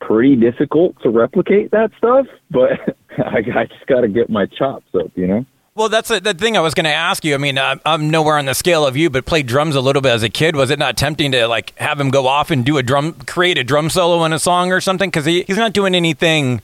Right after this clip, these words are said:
Speaker 2: particularly showing off. He's just kinda keeping the song going, right?
Speaker 1: I, you know, it's,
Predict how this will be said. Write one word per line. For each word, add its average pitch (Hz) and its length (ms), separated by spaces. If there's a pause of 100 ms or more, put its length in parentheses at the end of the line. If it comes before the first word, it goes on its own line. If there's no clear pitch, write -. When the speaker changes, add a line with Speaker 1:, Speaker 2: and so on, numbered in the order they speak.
(100)
Speaker 2:
particularly 151 440
showing 151 420
off. 180 300
He's 139 120
just 147 160
kinda 160 220
keeping 151 320
the 127 80
song 175 360
going, 98 300
right? 131 320 (400)
Speaker 1:
I, 226 180
you 214 220
know, 285 220
it's, 220 200